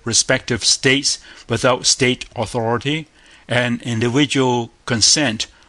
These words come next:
was also necessary to prolong a term of enlistment, even if the term should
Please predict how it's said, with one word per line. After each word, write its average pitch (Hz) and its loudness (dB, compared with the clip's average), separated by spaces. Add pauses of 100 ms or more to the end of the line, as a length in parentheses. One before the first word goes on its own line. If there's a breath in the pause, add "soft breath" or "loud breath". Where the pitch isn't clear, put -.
(220 soft breath)
was 110 0
also 127 2
necessary 113 0 (300 soft breath)
to 113 -4 (240)
prolong 123 2 (220)
a 127 -6
term 123 0
of 113 0
enlistment, 107 -2 (320)
even 135 0
if 120 -2
the 104 -4
term 120 0 (200)
should - -2